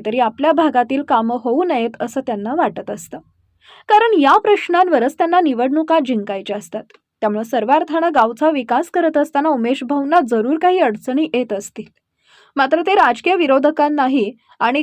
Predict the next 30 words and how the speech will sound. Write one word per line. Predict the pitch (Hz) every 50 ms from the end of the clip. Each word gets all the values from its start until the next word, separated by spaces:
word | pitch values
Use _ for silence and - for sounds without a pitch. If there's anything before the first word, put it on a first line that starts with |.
| 247
गावच्या | 254 233 226 220 - - 359
प्रश्नांनाही | 381 320 254 254 - - 269 269 269 269 240 220 214 254 311
पुरून | 311 - 285 285 339 381 349
उरणारे | 311 247 226 226 226 220 208 208 202
आहेत | 214 214 - 240 226 180 165 - _ _ _ _ _ _ _ _ -
हे | 392 403
त्यांनी | 359 277 220 226 262 311
वेळोवेळी | 254 233 220 233 294 320 277 214 208 233 320 339
दाखवून | 269 233 196 202 - - - 214 214
दिलंय. | 208 214 208 208 - _ _ _ _ _ _ _ _ _ -
त्यामुळे | - 330 349 403 480 494
त्यांच्या | 494 427 403 349 403 403
या | 403 403 403 415
राजकीय | 349 254 226 220 285 320 359 381
मुत्सद्दीगिरीची | 403 359 285 240 226 - - 311 285 247 247 339 262 247 226 190 196 208 - 202
आणि | 185 214 233 277
मुरब्बीपणाची | 311 285 254 233 240 226 208 208 269 392 403 415 370 320 302 285 - 320
दखल | 262 254 240 - - 254 247
घेऊन | 226 220 262 233 247 285 - -
अखिल | 240 233 294 285 285
भारतीय | 262 262 277 233 214 240 - 311 381 403
सरपंच | 415 - 330 269 - 262 262 262 294
परिषदेच्या | 285 277 262 220 220 220 - 233 208 214 220 220 247 220
वतीनं | 208 202 208 208 208 214 220 226 -
त्यांना | 254 302 349 320 240 214 240 - - - - - - - 240 226
ग्रामरत्न | 277 285 285 285 330 427 440 427 415 - 381 403
पुरस्कार | 403 381 294 262 254 - - - 247 240
देऊन | 226 220 220 254 302 294
गौरवण्यात | 226 226 214 214 220 247 277 269 269 240 185 170 -
आलाय | 196 190 -